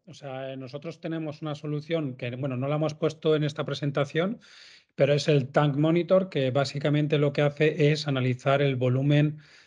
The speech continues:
de, digamos, de capacidad que tiene ese depósito, ¿vale? Lo hacemos desde fuera,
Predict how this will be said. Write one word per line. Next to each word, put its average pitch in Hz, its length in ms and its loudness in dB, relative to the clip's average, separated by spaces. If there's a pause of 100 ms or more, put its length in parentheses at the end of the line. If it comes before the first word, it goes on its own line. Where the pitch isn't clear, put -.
(180)
de, 127 360 0
digamos, 123 440 0
de 127 120 0
capacidad 127 600 2
que 147 120 2
tiene 139 320 0
ese 135 220 -2
depósito, 131 960 0
¿vale? 131 240 2
Lo 127 80 4
hacemos 135 320 2
desde 123 240 2
fuera, 165 540 2